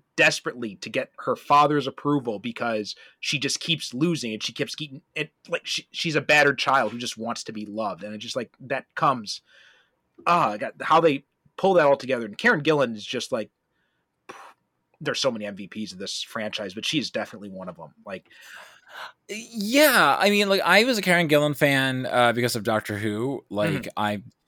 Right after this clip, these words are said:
Speaker 2: uh, like, I, I, I love her in general. Uh, I think she's great. Um, and I have a, a not insignificant crush on her. Um, but at the same time, like,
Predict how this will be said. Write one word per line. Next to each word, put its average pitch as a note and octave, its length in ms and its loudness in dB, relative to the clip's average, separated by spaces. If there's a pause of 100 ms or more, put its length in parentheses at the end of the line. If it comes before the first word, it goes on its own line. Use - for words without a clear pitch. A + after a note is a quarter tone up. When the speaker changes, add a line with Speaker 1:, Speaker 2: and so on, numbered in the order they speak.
(640)
Speaker 2:
uh, G#2 380 6
like, A2 240 0
I, A#2+ 460 4 (520)
I, A#2+ 480 2 (240)
I A2 300 0 (240)
love F#2+ 240 0 (100)
her G2+ 480 -4
in G2 140 -8
general. G2+ 560 -4
Uh, F2+ 420 0
I F#2 200 0
think F2+ 200 -10
she's F2 300 -10
great. F#2 400 -8 (220)
Um, F#2 680 2 (560)
and G2 220 -2
I F#2 100 0
have F#2 400 -4 (1000)
a, A#2 180 -2 (240)
a - 20 -2
not A2 340 0
insignificant F#2+ 640 -4
crush G2+ 280 -6
on A2+ 60 -6
her. C3 180 -6 (380)
Um, F#2 460 2
but G2 140 2
at F#2 120 0
the F#2+ 100 -8
same G2 160 -4
time, F#2+ 240 -6
like, F#2 120 -4